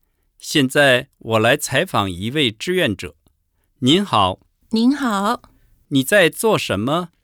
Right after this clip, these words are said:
Speaker 2: 我在帮助清理河里的垃圾。
Speaker 1: 为什么要清理黄河里的垃圾？
Speaker 2: 因为农民用黄河的水来灌溉农田，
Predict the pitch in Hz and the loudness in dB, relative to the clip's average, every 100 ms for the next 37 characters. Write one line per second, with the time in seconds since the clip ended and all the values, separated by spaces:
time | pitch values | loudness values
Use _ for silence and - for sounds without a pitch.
0 | _ _ _ _ _ - 220 196 247 240 | _ _ _ _ _ -4 0 0 2 2
1 | 214 214 294 302 320 302 254 233 - 311 | 0 2 4 4 2 2 2 2 0 -2
2 | 339 254 175 - 208 226 349 226 196 196 | 0 0 0 -2 0 2 2 0 0 0
3 | 202 202 196 202 202 - _ _ _ _ | 0 -2 -4 -6 -6 -10 _ _ _ _
4 | _ 202 254 180 - 117 131 143 117 - | _ -4 0 0 0 0 2 4 2 0
5 | - 165 165 98 87 113 117 156 135 139 | -2 0 0 0 0 0 2 0 0 0
6 | 92 107 107 151 165 - 190 196 - _ | -2 -2 0 0 -2 -6 -8 -10 -12 _
7 | _ _ _ _ _ 262 269 247 208 208 | _ _ _ _ _ 6 6 6 4 2
8 | 226 - 226 226 302 254 254 285 247 220 | 0 0 2 6 6 8 8 8 6 4
9 | 202 214 - 254 254 277 - 214 180 - | 2 2 2 0 0 -2 0 0 0 -2
10 | 196 190 - 359 254 240 196 185 175 240 | -2 -2 0 4 4 4 2 2 4 2
11 | - 185 160 165 | 2 0 0 -2